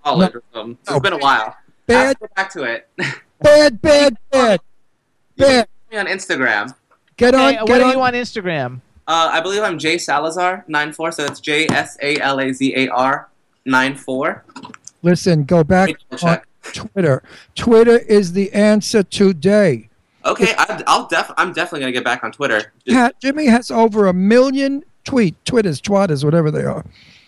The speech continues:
Speaker 1: Okay.
Speaker 2: Jimmy, over a
Speaker 3: Twitter,
Speaker 2: million.
Speaker 3: Twitter is the place to be at.
Speaker 2: And you
Speaker 3: Really
Speaker 2: know what
Speaker 3: is the
Speaker 2: kind of
Speaker 3: place to be.
Speaker 2: connections you get with Twitter? You can get that fifty grand in a second
Speaker 1: Oh.
Speaker 2: on Twitter. Serious.
Speaker 1: Well,
Speaker 2: I'm
Speaker 1: yeah,
Speaker 2: serious.
Speaker 1: well, I'm definitely, definitely gonna re-,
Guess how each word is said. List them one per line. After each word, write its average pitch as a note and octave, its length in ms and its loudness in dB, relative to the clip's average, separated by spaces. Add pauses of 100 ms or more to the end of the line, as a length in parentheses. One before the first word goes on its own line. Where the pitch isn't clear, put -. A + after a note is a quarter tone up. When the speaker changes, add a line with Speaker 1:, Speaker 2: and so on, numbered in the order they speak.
Speaker 1:
Okay. D4 340 -2
Speaker 2:
Jimmy, G3+ 60 -14 (200)
over G#3+ 180 4
a F#3 60 6
Speaker 3:
Twitter, B3 340 6 (140)
Speaker 2:
million. A2 240 -10 (140)
Speaker 3:
Twitter B3+ 320 -6
is A#3+ 120 0
the - 120 -20
place G#3 280 0
to - 80 -20 (100)
be F#3 200 0
at. D3+ 180 0
Speaker 2:
And A3+ 140 2
you B3 60 2
Speaker 3:
Really B3+ 120 4
Speaker 2:
know C#4+ 80 4
what D4 100 2
Speaker 3:
is - 20 -4
the - 40 -6
Speaker 2:
kind B3+ 180 2
of - 20 2
Speaker 3:
place G#3+ 80 -2
to - 80 -2
be. A#3 40 4
Speaker 2:
connections A3+ 600 0
you C#4+ 180 4
get D4+ 240 0
with A#3 160 2
Twitter? C4+ 280 0
You C4+ 100 -2
can E4 100 -4
get G#3+ 160 0
that F#3 160 2
fifty A3+ 340 -4
grand A#3 320 2
in A#3+ 80 2
a A#3+ 80 2
second F#3+ 520 -2 (260)
Speaker 1:
Oh. - 140 -8 (180)
Speaker 2:
on F#3 120 2
Twitter. F#3 420 0 (920)
Serious. G#3 540 2
Speaker 1:
Well, - 80 4
Speaker 2:
I'm - 60 6
Speaker 1:
yeah, G#3+ 220 2
Speaker 2:
serious. C#3 180 -10
Speaker 1:
well, - 180 -8 (220)
I'm D3 140 -2
definitely, E3 640 -4
definitely C#3+ 540 -6
gonna B2 380 -4 (140)
re-, B2 360 0